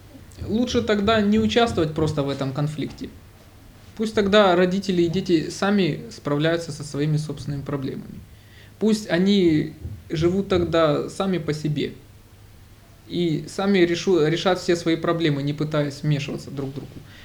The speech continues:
Пусть они просто помогают друг другу, но не живут за,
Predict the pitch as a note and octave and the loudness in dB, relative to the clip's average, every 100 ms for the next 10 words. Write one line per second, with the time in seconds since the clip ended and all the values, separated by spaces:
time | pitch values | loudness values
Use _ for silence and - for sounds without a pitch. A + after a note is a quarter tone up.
0 | - G3+ G3+ G#3+ G#3 G#3 G#3 G3+ G#3 A3 | -6 0 4 4 4 2 2 2 4 6
1 | G3+ D#3 C#3+ D3 D3 C#3+ C3+ C#3 D#3 E3+ | 8 8 6 2 2 2 0 2 2 2
2 | D3+ D3 D#3+ D#3 C#3 C3+ - - - D3+ | 2 2 2 0 -2 -4 -10 -14 -6 0
3 | D#3+ D#3 C3 | 2 0 -2